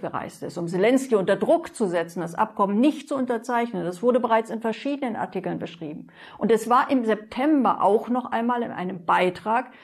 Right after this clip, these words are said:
des besagten Quincy-Instituts zu lesen. Und interessant, besonders interessant,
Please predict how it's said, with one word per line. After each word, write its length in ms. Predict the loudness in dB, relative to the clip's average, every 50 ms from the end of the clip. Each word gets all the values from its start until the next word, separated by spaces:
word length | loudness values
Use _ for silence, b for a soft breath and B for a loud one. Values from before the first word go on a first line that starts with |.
| B B -2
des 140 | -2 -2 0
besagten 540 | -4 -2 0 0 0 -2 0 -4 -4 -4
Quincy-Instituts 1000 | -2 -2 0 2 2 2 0 -2 -4 -4 -2 -2 -4 -4 -4 -4 -4 -4 -6 -4
zu 100 | -2 -2
lesen. 540 | -2 -2 -4 -6 -8 -8 -12 -14 -14 b b b b b b b
Und 300 | 0 0 0 0 0 2
interessant, 800 | 2 2 4 2 0 -2 -4 0 2 2 4 4 4 4 2 0
besonders 540 | -6 -2 2 4 4 6 6 4 2 2 -2
interessant, 640 | -8 -10 -8 -8 -10 -8 -8 -10 -10 -10 -14 -18